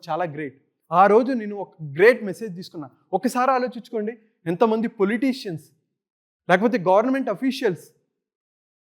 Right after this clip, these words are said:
వాళ్ళు లంచాలు తీసుకొని అన్యాయంగా అయినా సరే పదవుల కోసం కొట్టుకొని సొంత వాళ్ళనే చంపుకుంటున్న రోజుల్లో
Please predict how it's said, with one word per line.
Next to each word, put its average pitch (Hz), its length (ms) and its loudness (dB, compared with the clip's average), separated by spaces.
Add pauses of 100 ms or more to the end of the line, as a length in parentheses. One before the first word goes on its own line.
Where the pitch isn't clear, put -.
(100)
వాళ్ళు 226 260 6
లంచాలు 214 480 -2
తీసుకొని 190 720 -6 (240)
అన్యాయంగా 269 580 0
అయినా 254 180 -4
సరే 220 260 -2
పదవుల 220 420 -4
కోసం 240 340 -4
కొట్టుకొని 208 540 -8 (140)
సొంత 214 260 -6
వాళ్ళనే 262 360 0
చంపుకుంటున్న 220 680 -8
రోజుల్లో 190 640 -4